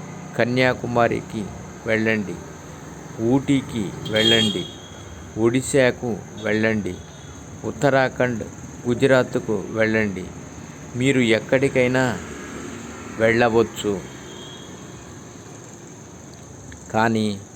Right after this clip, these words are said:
కాశ్మీర్కు వెళ్ళటం అంటే ఉగ్రవాదుల చేతులను బలపరిచినట్లే.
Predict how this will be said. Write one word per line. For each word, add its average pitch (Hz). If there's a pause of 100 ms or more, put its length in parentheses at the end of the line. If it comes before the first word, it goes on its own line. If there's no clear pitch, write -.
(280)
కాశ్మీర్కు 127
వెళ్ళటం 110 (420)
అంటే 113 (1200)
ఉగ్రవాదుల 117 (1400)
చేతులను 120 (540)
బలపరిచినట్లే. 107